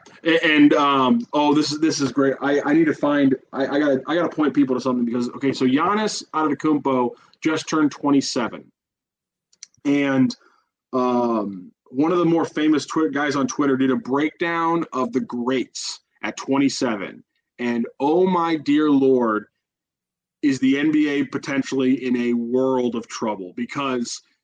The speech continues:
Shaquille <laughs> O'Neal, Michael Jordan, Steph Curry, uh, Magic Johnson, all of these guys, when you think about the defining year where they decided, where they said, "You know what? I think I'm just gonna kinda take over the league,"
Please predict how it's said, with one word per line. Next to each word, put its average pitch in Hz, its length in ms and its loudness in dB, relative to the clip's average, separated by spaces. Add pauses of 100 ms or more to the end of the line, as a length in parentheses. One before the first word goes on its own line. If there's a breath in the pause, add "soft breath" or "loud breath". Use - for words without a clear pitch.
(140)
Shaquille 190 560 -2
<laughs> 180 40 0
O'Neal, 151 580 0 (100)
Michael 156 400 -2
Jordan, 139 580 0 (120)
Steph - 500 -8
Curry, 143 640 0 (760)
uh, 127 400 -2
Magic 156 500 -4
Johnson, 139 600 -4 (140)
all 185 320 0
of 190 100 -4
these 196 240 -2
guys, 156 380 -2
when 139 160 2
you 165 140 2
think 196 280 -4
about 196 280 -2
the 185 60 -8
defining 160 640 0
year 160 560 2 (180 loud breath)
where 143 160 0
they 151 240 -2
decided, 165 560 -2 (300)
where 147 140 0
they 160 260 0
said, 147 340 -4
"You 170 60 0
know 180 100 2
what? 170 360 0 (280 loud breath)
I 143 120 -6
think 180 280 -4
I'm 175 100 0
just 165 140 -2
gonna 165 160 -2
kinda 151 200 -2
take 151 280 -6
over 147 180 0
the 131 100 -2
league," 131 500 0